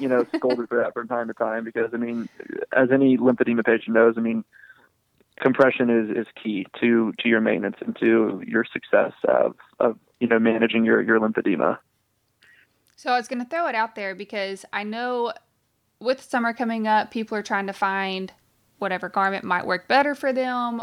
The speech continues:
Speaker 2: how they can wear shorts and wear their compression and things like that. There's a company, and I think it's Juzo, if I'm not mistaken,
Speaker 1: Mm-hmm.
Speaker 2: that
Speaker 1: I've
Speaker 2: you
Speaker 1: worn
Speaker 2: can,
Speaker 1: Juzo in the past, yep.
Speaker 2: you can get, like, a single leg legging. So not just a thigh high,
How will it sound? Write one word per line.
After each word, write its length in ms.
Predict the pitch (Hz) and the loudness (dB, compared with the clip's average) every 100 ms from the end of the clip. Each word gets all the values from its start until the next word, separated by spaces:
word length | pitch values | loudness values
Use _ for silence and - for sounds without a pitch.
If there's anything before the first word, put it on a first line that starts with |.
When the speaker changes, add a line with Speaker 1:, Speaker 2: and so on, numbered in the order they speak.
| - | -12
Speaker 2:
how 200 | - 226 | -6 -2
they 120 | 214 202 | -2 -2
can 160 | 196 | -8
wear 140 | 175 175 | -8 -6
shorts 520 | - 277 277 - - | -6 -2 0 -2 -6
and 260 | 220 208 | -8 -4
wear 160 | 202 254 | -2 -2
their 120 | 247 | -4
compression 520 | 226 233 226 220 226 214 | -6 -10 -8 -10 -8 -8
and 120 | 208 | -8
things 240 | 208 214 | -8 -8
like 200 | 214 202 | -8 -10
that. 320 | - 196 202 - _ _ _ _ _ _ _ - | -8 -6 -6 -8 _ _ _ _ _ _ _ -6
There's 260 | 226 226 | -2 0
a 60 | 220 | -2
company, 480 | 233 269 302 294 285 | -4 -2 -2 -2 -2
and 120 | 220 | -4
I 40 | |
think 180 | 226 339 | -4 -4
it's 200 | 330 - | -4 -6
Juzo, 500 | - 226 208 190 185 | -6 -6 -4 -4 -4
if 100 | 185 | -4
I'm 140 | 196 196 | -6 -4
not 320 | 190 196 - | -4 -4 -6
mistaken, 720 | 202 - 208 190 196 185 190 _ _ - | -12 -8 -8 -8 -10 -14 -16 _ _ 0
Speaker 1:
Mm-hmm. 240 | 151 190 | 4 4
Speaker 2:
that 240 | 247 214 | 2 0
Speaker 1:
I've 80 | 139 | 2
Speaker 2:
you 40 | 135 | 4
Speaker 1:
worn 120 | 139 | 4
Speaker 2:
can, 140 | 131 | 4
Speaker 1:
Juzo 100 | 123 123 | 4 4
in 40 | |
the 80 | 113 | 4
past, 220 | 127 139 | 2 2
yep. 160 | - - - | -2 -2 -8
Speaker 2:
you 180 | 226 247 | -6 -4
can 200 | 262 294 | -2 -2
get, 400 | 247 226 226 - _ _ _ _ _ | -2 -2 -2 -6 _ _ _ _ _
like, 160 | 226 220 | -6 -4
a 60 | 202 | -6
single 560 | - 277 269 262 220 | -6 -4 0 2 0
leg 460 | 208 196 185 185 208 - _ _ _ _ _ _ | 0 -2 -2 -6 -10 -14 _ _ _ _ _ _
legging. 560 | 202 202 190 107 113 - _ _ _ _ | -4 -2 -2 -8 -14 -16 _ _ _ _
So 240 | - 240 | -2 2
not 240 | 220 226 247 | 4 4 2
just 160 | 285 | -2
a 60 | 311 | -6
thigh 300 | 277 269 226 | -2 0 0
high, 420 | 214 190 180 190 | 0 -2 -2 -6